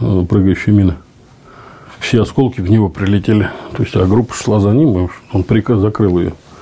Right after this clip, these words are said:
со своим телом. Ну, жив, кстати, слава богу, преподаёт, насколько я знаю.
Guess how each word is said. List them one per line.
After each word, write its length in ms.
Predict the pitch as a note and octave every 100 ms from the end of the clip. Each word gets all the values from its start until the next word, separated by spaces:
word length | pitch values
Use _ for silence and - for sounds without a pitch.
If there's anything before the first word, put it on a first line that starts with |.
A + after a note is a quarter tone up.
| - - - - - -
со 120 | A#2+
своим 340 | A2 A2 G2+ G2+
телом. 320 | - F2+ F2 - - -
Ну, 260 | - B2 C3+
жив, 200 | G#2+ C#3+
кстати, 300 | - - F#2+ -
слава 220 | - F#2+
богу, 340 | F#2 A#2 B2 F#2 - -
преподаёт, 600 | - F#2+ F#2+ F#2+ G#2 A2
насколько 380 | F2+ - F#2 -
я 100 | F#2+
знаю. 240 | G2 G2